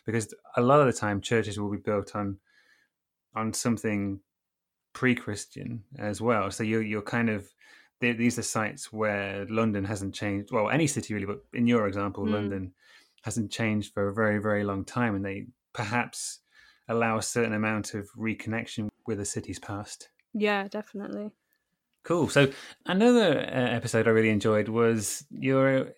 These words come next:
Speaker 1: interview with Trevor Finnegan, which is about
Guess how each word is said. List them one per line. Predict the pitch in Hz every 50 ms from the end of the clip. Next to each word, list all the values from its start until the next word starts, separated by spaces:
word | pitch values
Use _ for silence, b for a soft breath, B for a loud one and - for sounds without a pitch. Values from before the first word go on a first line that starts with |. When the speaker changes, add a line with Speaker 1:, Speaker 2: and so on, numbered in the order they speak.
| _ -
Speaker 1:
interview | - 135 127 - 123 135 135 131
with | 131 123 120 - _ - - -
Trevor | - - 135 127 131 117
Finnegan, | - - 135 131 127 110 101 98 95 98
which | 104 113 - -
is | 117 107
about | 113 - 120 117 113 113 107 -